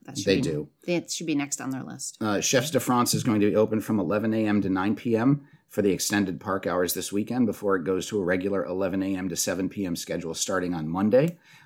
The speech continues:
Speaker 2: Monsieur Paul hours are not yet available. Um, Chefs de France still features their popular prix fixe meal option. And, uh, they're also waiting in the France Pavilion for the grand opening of Le Crêperie de Paris.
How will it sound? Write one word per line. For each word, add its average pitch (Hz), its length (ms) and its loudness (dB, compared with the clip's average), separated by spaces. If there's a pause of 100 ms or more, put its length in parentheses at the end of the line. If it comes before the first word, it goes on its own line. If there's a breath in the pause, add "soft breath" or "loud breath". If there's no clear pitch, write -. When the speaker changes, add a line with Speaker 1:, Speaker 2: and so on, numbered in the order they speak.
Speaker 2:
Monsieur 107 520 4
Paul 123 560 -4
hours 120 440 0
are 101 120 -4
not 101 300 -2
yet 98 220 -2
available. 95 720 -2 (340 soft breath)
Um, 87 520 -2
Chefs - 300 -2
de 113 80 -4
France 117 380 0
still 113 200 -2
features 113 400 -4
their 110 100 -4
popular 110 500 -2
prix 113 320 -4
fixe - 440 -8
meal 110 360 0
option. 143 540 0 (560)
And, 90 580 -2
uh, 95 640 -2 (200)
they're - 260 0
also 123 300 2
waiting 110 460 2
in 104 140 0
the 104 60 -2
France 110 280 -4
Pavilion 110 500 0
for 107 120 -8
the 110 80 -4
grand 104 320 -4
opening 120 400 0
of 110 160 -4
Le 110 180 -4
Crêperie 135 580 -2
de 123 140 -4
Paris. - 800 -6